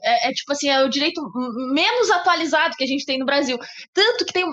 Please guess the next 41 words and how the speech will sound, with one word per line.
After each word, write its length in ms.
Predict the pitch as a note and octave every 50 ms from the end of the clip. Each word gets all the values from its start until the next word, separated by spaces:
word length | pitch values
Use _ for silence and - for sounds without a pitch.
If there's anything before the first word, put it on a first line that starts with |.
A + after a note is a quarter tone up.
| G#3
tem 100 | - E4
uma 140 | E4 E4+ E4
coisa 220 | E4 D#4+ D4+ E4+ D#4+
que 60 | D#4
eu 40 | D4
acho 140 | D4+ D4
muito 260 | C4+ C#4 D4 D4 - G#3+
bizarra, 320 | B3 A#3+ B3 A#3+ B3 C#4+
que 140 | - C#4 - - _ _ _ _ -
tá 120 | D#4+ - D4+
vigente 680 | C#4+ F4 E4+ - D#4+ F#4 G4 G#4+ F4+ - - A#3 - -
no 120 | A3+ B3
nosso, 340 | B3+ B3+ C4 C4 C4+ B3+ -
no 100 | B3 C4
nosso 220 | B3+ C4 D4+ -
Código 260 | - C#4 C4 - -
Penal. 240 | - B3 A3 F#3 F3 - - _ _ _ _ - -
A 100 | - B3+
Nathalie 320 | C#4 D4 - - G#4 D#4+
vai 120 | - - -
se 80 | G4
indignar 420 | E4+ F4 F4 B3+ - D4+ D4 D4 -
quando 120 | D4+ C4
eu 60 | C4
falar 180 | - C4 B3 A#3+
isso 120 | B3 C4
em 40 | B3+
voz 180 | A#3 A#3 A#3+ C4
alta, 260 | F#3 F3+ F3 - _ _ _ _ _ _ - - _
que 80 | -
é 60 | D#4+ D4+
o 80 | D4+
termo 400 | F#4+ F#4+ F4+ F4 E4+ D4 - - -
mulher 380 | C4 C#4 D4+ D4+ D#4+ F4+ G4 G4
honesta, 500 | E4+ D#4+ C#4+ B3 C4+ - - - - - _ _ _ _ _ _ _ _ _ _ _ _ _ _ _ _ -
tá? 300 | F3 G#3+ D#4 F4 - - _ _ - D4+ -
O 60 | -
termo 320 | - - F#4 G#4+ A#4 G4 F4+
mulher 280 | G#4 G4+ E4+ F4 G#4+ - G4 F#4
honesta 480 | F4 D#4+ D#4+ E4+ G4+ - - - C4+ - -
ainda 380 | C#4 D4 D4+ F#4 A4+ A4+ C5+